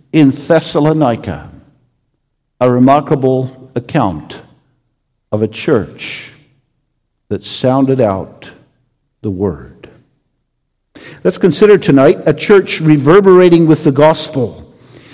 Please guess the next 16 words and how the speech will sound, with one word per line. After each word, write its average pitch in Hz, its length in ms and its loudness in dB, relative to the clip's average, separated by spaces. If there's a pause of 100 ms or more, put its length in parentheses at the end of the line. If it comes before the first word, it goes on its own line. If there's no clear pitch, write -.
(140)
Notice 185 300 2
first 202 300 2
the 170 80 2
gospel 165 440 2
preached, - 760 -4
second 196 360 0
the 151 100 4
living 156 540 4
echo, 196 680 2 (400)
and 120 160 0
then 143 160 2
we'll 131 120 0
make 135 240 0
some 120 220 -2
specific - 840 -6 (380)
applications. - 1400 -6